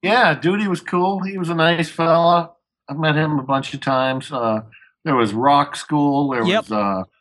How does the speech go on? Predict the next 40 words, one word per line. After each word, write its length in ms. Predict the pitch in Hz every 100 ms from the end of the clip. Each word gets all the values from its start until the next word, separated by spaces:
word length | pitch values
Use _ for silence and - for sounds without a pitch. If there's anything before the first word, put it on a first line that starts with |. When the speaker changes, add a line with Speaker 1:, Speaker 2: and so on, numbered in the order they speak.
| _ _
Speaker 1:
Joe 220 | - 156 160
Sparks 640 | 156 - 147 147 156 -
was 160 | 135 113
doing 300 | 131 127 117
Devil 320 | 123 147 160
Doll. 440 | 147 151 151 156 147
Remember 240 | 143 139
Devil 220 | 131 135
Speaker 2:
Yeah, 240 | 156 170 147
Speaker 1:
Doll? 120 | 147
Speaker 2:
totally. 460 | 175 233 147 113 110
That 140 | 147
stuff 240 | - 185 165
was 100 | 127
great. 500 | 135 135 151 107 - _ _ _ _ _ _ _ _ _ _ -
Speaker 1:
And, 280 | 117 120
uh, 560 | 117 117 110 104 104 101 - _ -
Camp 340 | 170 170 165
Chaos. 720 | - 147 147 156 160 156 - _ _
Speaker 2:
Sure. 280 | - - 165
Speaker 1:
That's 140 | 139 -
the 100 | 165
interview 380 | 190 165 127 117
I 40 | 120
read 100 | 117
the 100 | 117
other 140 | 117
day 220 | 110 113 113
was, 160 | 110
uh, 180 | 113 110
with 160 | 110 107
Bob 260 | 120 127 123
Cesca, 420 | - 120 - 113
Camp 280 | - 117 117
Chaos. 480 | 113 113 113 123 -
Speaker 2:
And 140 | 180
that's 180 | 208 220
the 80 | 226
dude, 280 | 233 233 -
he, 180 | 160 160